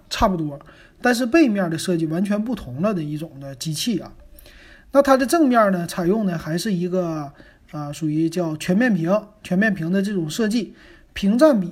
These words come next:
呢，说是叫高达了百分之九十二点一二。呃，他们管它叫呢，二十点五比九的叫塔罗屏。这个塔罗屏到底是什么呢？我有点不清楚，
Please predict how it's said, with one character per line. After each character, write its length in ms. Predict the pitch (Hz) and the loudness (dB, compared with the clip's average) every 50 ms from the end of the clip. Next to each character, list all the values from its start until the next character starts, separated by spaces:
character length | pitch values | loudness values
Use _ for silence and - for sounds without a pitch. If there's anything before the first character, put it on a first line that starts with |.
| - 160 | -6 -6
呢， 260 | 160 170 175 175 175 | -4 -4 -4 -4 -6
说 220 | 165 - 196 190 | -4 -2 -2 -2
是 140 | 180 196 190 | 0 -2 -2
叫 240 | 180 196 180 170 165 | 0 0 0 -2 -2
高 240 | 165 - 226 220 214 | 0 2 2 2 2
达 240 | 196 190 165 165 175 | -2 -4 -2 0 0
了 140 | 185 180 170 | 0 -2 -2
百 180 | - 180 165 | -4 -6 -6
分 160 | 156 202 214 | -4 -2 -2
之 140 | 208 220 214 | -2 -2 -4
九 240 | 190 - 170 156 151 | -6 -6 -6 -6 -6
十 120 | 139 175 | -2 0
二 160 | 196 220 226 208 | 2 2 2 2
点 300 | 165 165 156 147 151 175 | 0 -6 -10 -10 -6 -4
一 160 | 185 190 202 | 0 0 2
二。 240 | 220 262 262 220 - - - - _ _ _ - _ - - _ _ _ _ | 2 2 0 -2 -6 -10 -20 -20 _ _ _ -20 _ -20 -20 _ _ _ _
呃， 200 | - 165 165 165 160 | -8 -6 -4 -4 -4
他 140 | - - 247 | 0 2 4
们 140 | 262 285 | 4 4
管 180 | 262 233 190 175 | 4 2 0 0
它 140 | 160 180 180 | 0 -2 0
叫 240 | 180 233 233 220 196 | 2 4 2 4 2
呢， 380 | 185 170 165 160 156 151 156 - _ | 0 -2 -4 -6 -6 -8 -8 -10 _
二 220 | - 247 254 240 220 | -2 0 2 2 0
十 180 | 190 226 233 | -2 -4 -6
点 340 | 202 220 214 220 233 247 240 | 0 2 2 2 2 2 -2
五 160 | 208 180 160 | -4 -4 -6
比 320 | 147 139 - 185 220 262 247 | -8 -4 -2 0 0 0 -2
九 280 | 202 202 202 196 170 | -2 -4 -4 -4 -4
的 160 | 156 165 165 | -2 -2 -2
叫 340 | 160 180 180 170 160 151 147 - - | -2 -2 -4 -4 -4 -8 -10 -10 -8
塔 380 | - - - 202 190 - - | -8 -2 0 0 0 0 -4
罗 340 | 160 160 160 156 175 240 320 | -4 -2 -2 0 2 2 2
屏。 340 | - - - 156 139 131 139 - - _ _ - - - - - - - - - _ | 2 2 -4 -8 -8 -8 -10 -14 -20 _ _ -16 -14 -14 -14 -14 -14 -16 -20 -18 _
这 100 | - 320 | 2 4
个 80 | 311 302 | 4 4
塔 500 | 302 - - - - 208 185 175 175 170 | 4 0 -6 -6 -4 -4 -4 -4 -2 -2
罗 340 | 170 170 170 202 247 311 349 | -2 -2 2 4 4 4 4
屏 260 | 302 - - 202 202 214 | 2 0 -2 -2 2 4
到 120 | 226 214 | 4 4
底 120 | 190 170 156 | 2 0 -2
是 100 | 160 185 | -4 -6
什 160 | 156 156 143 | -6 -6 -6
么 160 | 147 156 156 | -4 -4 -4
呢？ 180 | 156 151 151 147 147 | -4 -4 -6 -6 -8
我 100 | 151 147 | -6 -4
有 120 | 151 165 | -2 0
点 120 | 185 175 160 | 0 -2 -2
不 120 | - 175 | -4 -6
清 240 | 170 - 180 175 170 | -6 -4 -4 -4 -4
楚， 160 | 165 160 156 | -6 -8 -10